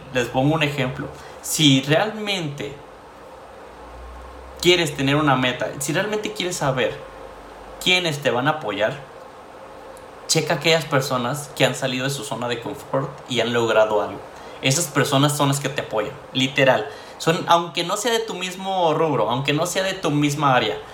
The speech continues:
aquellas personas que lograron salir de su zona co-, de confort para lograr algo, muchas veces son las únicas que confían en ti,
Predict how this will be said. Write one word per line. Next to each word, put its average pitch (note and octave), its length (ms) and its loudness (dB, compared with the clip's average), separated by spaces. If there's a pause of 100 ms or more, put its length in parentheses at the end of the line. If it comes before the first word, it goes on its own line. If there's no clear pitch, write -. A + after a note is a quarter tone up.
(140)
aquellas D#3+ 380 2
personas C3 500 0
que A#2+ 180 -4
lograron A2+ 540 2
salir A2+ 220 -4
de C#3 80 -2
su C#3+ 100 -4
zona C3 200 0
co-, A2+ 160 -2
de G#2+ 120 0
confort - 360 -2
para G#2 160 4
lograr A2+ 320 2
algo, C3 280 4 (320)
muchas D3+ 400 0
veces C#3+ 180 2
son C#3 140 2
las C#3 140 0
únicas C#3 340 0
que - 100 -14
confían G#2+ 360 0
en G#2 80 -6
ti, - 100 -8